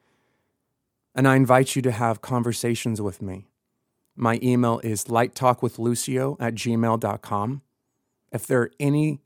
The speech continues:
questions that you might have, any comments, any thoughts about any conversations I've had so far, from internalized racism to the present episode now, please write to me. If there are questions that you have that you feel that you cannot connect with, with any person in your community,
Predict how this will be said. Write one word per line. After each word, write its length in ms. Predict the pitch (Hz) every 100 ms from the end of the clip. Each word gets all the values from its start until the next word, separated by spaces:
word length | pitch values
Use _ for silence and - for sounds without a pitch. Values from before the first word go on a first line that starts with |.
| -
questions 540 | - 127 - 135 131
that 140 | 117 113
you 120 | 120
might 220 | 113 104
have, 420 | 92 120 131 -
any 200 | 120 110
comments, 720 | - - 127 135 139 127 - - _ _ _ _ -
any 200 | 127 110
thoughts 540 | - 131 131 131 -
about 280 | 113 117 -
any 220 | 143 147
conversations 760 | 135 143 131 123 131 123 127 113
I've 160 | 110
had 200 | 113 107
so 180 | - 117
far, 300 | - 123 117
from 180 | - 113
internalized 640 | 110 135 131 123 117 110
racism 600 | 117 113 - 113 117 117 _ - - - _
to 280 | - 127 110
the 140 | 110 110
present 420 | - 131 123 127
episode 520 | 117 117 - 120 110
now, 420 | 110 117 117 117 _ _ _ _ _
please 560 | - 143 143 110 - - _ _ _
write 300 | 123 127 135
to 140 | -
me. 280 | 123 107 92 _ _ _ _ _ _ _ _
If 160 | - 107
there 140 | 143
are 60 | 139
questions 480 | - 147 - 147 127
that 220 | 117 -
you 100 | 131
have 260 | 127 127
that 140 | 123 120
you 100 | 127
feel 240 | - 139
that 120 | 127
you 120 | 127 131
cannot 380 | 131 123 117
connect 340 | - 120 113 -
with, 160 | 120
with 220 | 127 110 127
any 120 | 127
person 380 | 123 127 - 123
in 60 |
your 80 | 123
community, 600 | 120 123 120 123 139 151